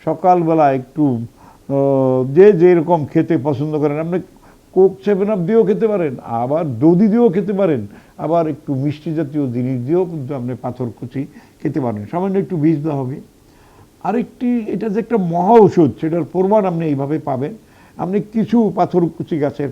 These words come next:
পাতাকে মন্ড করেন, মন্ড করে ওটার ভিতরে দুটি লোহার রড, আহ, রাখেন। রাইখা একটা নেগেটিভ, একটা পজিটিভ,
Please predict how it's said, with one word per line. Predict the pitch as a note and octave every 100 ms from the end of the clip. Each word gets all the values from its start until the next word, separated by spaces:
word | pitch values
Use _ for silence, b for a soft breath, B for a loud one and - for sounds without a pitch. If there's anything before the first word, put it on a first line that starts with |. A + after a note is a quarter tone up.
| -
পাতাকে | D3 D3 C#3 D3
মন্ড | C3 D#3 D#3+
করেন, | A#2 G#2 F#2+ b b b -
মন্ড | C3+ D#3+ E3+
করে | E3+ F3+ F3
ওটার | E3 F#3
ভিতরে | D3+ D3+ E3+ F3 D#3 - b b -
দুটি | C3 C3+ D#3 G3+ - B2 A#2 A2+ A2
লোহার | A#2+ D#3 D#3 F3 C#3+ - A#2
রড, | B2+ D3
আহ, | D3 - _ _ _ _ - A#2 A#2
রাখেন। | B2 A#2+ A2+ F2+ - _
রাইখা | C#3+ D#3 D#3 C#3+ - _ b b b _
একটা | E3+ E3+ - G3+
নেগেটিভ, | F#3 F3 F3+ G3+
একটা | F#3+ F#3+ F3
পজিটিভ, | F#3 D#3+ F#3